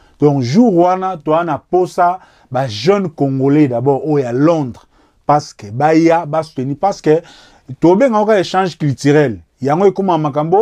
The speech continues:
o Sidiki abetaki boye, Fally abetaki boye. Ba artiste ba oya.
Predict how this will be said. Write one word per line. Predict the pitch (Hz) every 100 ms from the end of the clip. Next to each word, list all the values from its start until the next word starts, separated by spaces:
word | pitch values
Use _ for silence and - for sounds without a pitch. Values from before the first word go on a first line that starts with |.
| 269
o |
Sidiki | 233 226 226 262 226
abetaki | 190 254 262 269 277
boye, | 233 226 233 - _ 95
Fally | 175 202
abetaki | 226 208 196 196 175
boye. | 139 123
Ba | 127 151 180
artiste | 185 180 294 254 202
ba | 156 143
oya. | 139 143 120